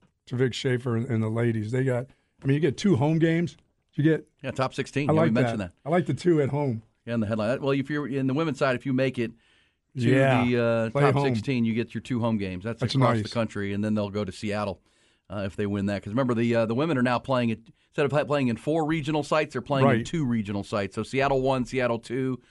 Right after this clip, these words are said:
Speaker 2: Uh, I think it's somewhere in North Carolina where they'll play the other one, one and two. Remember then when they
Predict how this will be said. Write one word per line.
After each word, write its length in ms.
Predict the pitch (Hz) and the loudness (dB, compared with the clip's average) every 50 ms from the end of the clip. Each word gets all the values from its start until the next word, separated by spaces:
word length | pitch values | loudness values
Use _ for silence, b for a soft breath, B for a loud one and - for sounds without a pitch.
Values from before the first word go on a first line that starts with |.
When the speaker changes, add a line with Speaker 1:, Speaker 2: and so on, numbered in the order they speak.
| b b b b b b b - | b b b b b b b -12
Speaker 2:
Uh, 100 | 92 98 | -10 -8
I 120 | 98 101 | -6 -4
think 160 | 104 110 104 - | -4 -4 -4 -6
it's 160 | 104 - - | -8 -6 -4
somewhere 260 | - 120 117 110 104 | -2 0 0 0 0
in 80 | 101 98 | 0 -2
North 180 | 110 107 - | -2 -4 -4
Carolina 460 | - - 107 98 98 107 110 104 98 92 | -4 -4 -4 -2 -2 -2 -2 -2 -4 -4
where 100 | 95 95 | -4 -6
they'll 120 | 92 95 | -6 -8
play 200 | - - 107 101 | -8 -6 -6 -4
the 140 | 92 95 104 | -4 -2 -2
other 180 | 107 101 101 98 | -2 -2 -2 -4
one, 360 | 95 95 95 92 92 90 87 _ _ _ | -4 -4 -4 -4 -6 -6 -8 _ _ _
one 180 | - 98 110 101 | -6 -4 -4 -2
and 140 | 92 92 - | -4 -6 -6
two. 360 | - 117 110 104 98 95 92 b b b b b b b b b _ | -4 -4 -2 -2 -4 -6 -8 b b b b b b b b b _
Remember 180 | - 139 131 127 | -8 -4 -2 0
then 160 | 127 127 123 | 0 0 0
when 100 | 123 131 | -2 -2
they 180 | 131 131 127 | 0 0 -2